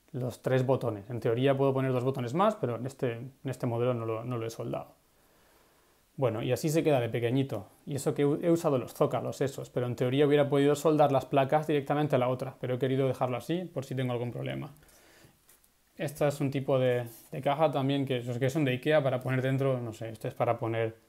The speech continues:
cepillos de dientes y esto his-, historias para el cuarto de baño, ¿no? Y así se queda de bonito una vez tengas la,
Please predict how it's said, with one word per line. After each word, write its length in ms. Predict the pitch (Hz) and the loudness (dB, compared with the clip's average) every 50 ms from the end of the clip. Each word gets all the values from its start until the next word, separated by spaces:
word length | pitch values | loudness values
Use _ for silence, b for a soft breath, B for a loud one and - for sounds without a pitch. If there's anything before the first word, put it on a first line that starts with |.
| _ - | _ -8
cepillos 300 | - 113 - 131 117 110 | -6 -2 0 2 2 0
de 80 | 104 | 0
dientes 380 | 104 123 139 151 147 165 139 127 | -2 0 -2 0 2 0 0 0
y 60 | 127 | 0
esto 280 | 123 - - 127 120 120 | -4 -2 -2 -4 -4 -4
his-, 180 | 110 - _ - - - | -6 -10 _ -20 -20 -18
historias 420 | - - - - 123 123 123 123 | -16 -10 -4 -4 -2 -2 -2 -4
para 180 | - - 123 120 | -4 -4 -4 -4
el 60 | 123 | -2
cuarto 240 | 123 127 120 120 127 | -2 -2 -2 -2 -4
de 80 | 120 127 | -4 -4
baño, 260 | 135 - - 135 147 | -6 -8 -8 -8 -6
¿no? 180 | 151 170 - - b b b b b b b b b b b b b b b b b b b b b b b b - | -6 -6 -8 -8 b b b b b b b b b b b b b b b b b b b b b b b b -4
Y 120 | - 170 | -2 0
así 200 | 156 151 151 190 | 0 0 0 -2
se 140 | 170 170 147 | 0 0 2
queda 160 | 151 151 143 | 4 4 4
de 60 | 135 135 | 4 2
bonito 380 | 127 123 120 120 127 - 165 | 0 0 -2 -2 0 0 0
una 100 | 147 123 | 0 0
vez 180 | 120 127 127 131 | -2 -2 -4 -4
tengas 300 | - 135 135 135 131 131 | -2 -2 0 0 0 0
la, 640 | 135 123 120 120 120 123 139 139 - - - - | 0 0 0 0 0 -2 -4 -6 -8 -10 -14 -16